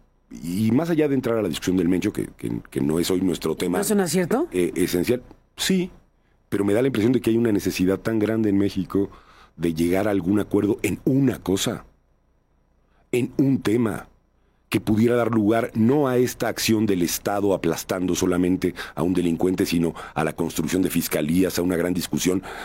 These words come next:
Speaker 1: eh, sobre cómo tenemos que reconstruir los órganos de justicia, etcétera,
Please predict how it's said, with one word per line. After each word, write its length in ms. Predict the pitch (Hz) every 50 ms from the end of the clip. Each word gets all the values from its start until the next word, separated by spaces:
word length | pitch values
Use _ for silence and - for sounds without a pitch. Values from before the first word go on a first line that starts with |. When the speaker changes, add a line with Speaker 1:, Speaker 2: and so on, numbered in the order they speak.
| - -
Speaker 1:
eh, 300 | - 82 82 80 78 71 -
sobre 300 | - - 92 80 82 82
cómo 280 | - - 98 95 101 95
tenemos 460 | - - 90 85 90 92 95 92 -
que 80 | - 90
reconstruir 840 | 82 82 - - 80 80 - - - 78 78 87 92 92 98 87 - - - - - -
los 160 | - 82 78
órganos 280 | 95 92 87 90 90 80
de 60 | 78
justicia, 640 | 73 - 85 82 - - - 92 92 - - 98 85
etcétera, 540 | - - - 95 - - 90 92 98 95